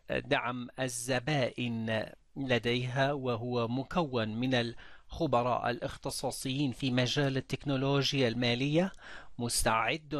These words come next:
على مدار الساعة لمساعدة الزبائن. هذه الشركة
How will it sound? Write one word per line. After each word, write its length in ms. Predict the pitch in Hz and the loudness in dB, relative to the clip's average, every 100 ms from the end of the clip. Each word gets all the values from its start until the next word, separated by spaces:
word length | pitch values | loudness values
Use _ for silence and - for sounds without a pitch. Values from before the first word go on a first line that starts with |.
| 127 | -4
على 440 | 110 123 160 190 185 | 0 0 2 0 0
مدار 360 | 175 160 147 | 0 0 -2
الساعة 800 | 143 131 - 127 113 113 117 113 - - - 131 | 0 0 2 4 4 4 2 0 -4 -16 -10 -4
لمساعدة 1000 | 123 120 107 127 110 104 110 110 110 - - - - 123 | -2 -2 0 2 4 4 2 0 -2 -4 -16 -20 -4 -2
الزبائن. 1200 | 123 110 117 113 107 110 - 117 110 104 101 - - - - - | 0 -2 -2 -2 0 -4 -4 -6 -6 -6 -8 -10 -16 -20 -20 0
هذه 520 | 208 196 135 120 135 | 4 4 2 -4 -4
الشركة 580 | 117 - 120 110 - 175 | -4 -2 -4 -2 -2 -2